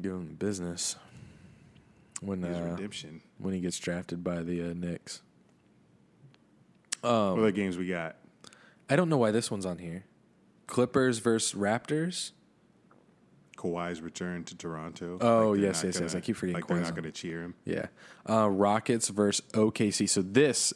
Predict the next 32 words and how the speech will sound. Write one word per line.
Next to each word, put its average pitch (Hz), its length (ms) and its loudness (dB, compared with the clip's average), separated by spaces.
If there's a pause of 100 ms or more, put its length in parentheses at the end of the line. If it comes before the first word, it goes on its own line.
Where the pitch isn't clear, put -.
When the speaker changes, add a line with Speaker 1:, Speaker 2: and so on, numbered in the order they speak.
(120)
Speaker 1:
January, 127 420 6
we 113 140 4
have 143 80 6
to 151 60 6
wait 139 100 4
till 120 100 4
January 110 340 4
ninth 95 460 2 (460)
for, 90 520 6
uh, 80 1160 0
bu-, 90 220 0
bu-, 87 120 0
bu-, 87 120 0
bu- 85 200 -2 (1700)
Speaker 2:
Russell 87 200 0
Speaker 1:
West-, 104 200 6 (160)
Speaker 2:
Westbrook 87 160 -6
Speaker 1:
Westbrook's 101 480 2
Speaker 2:
to 90 60 0
go 92 60 0
Speaker 1:
return 95 260 2
Speaker 2:
home. 92 100 -4
Speaker 1:
to 85 340 0
O 98 100 0
K 90 200 0
C 90 400 0
and 107 280 4
Speaker 2:
His 92 100 -2
Speaker 1:
Harden. 95 200 4
Speaker 2:
real 87 80 0
home. 80 160 -6
Speaker 1:
Well, 82 160 -4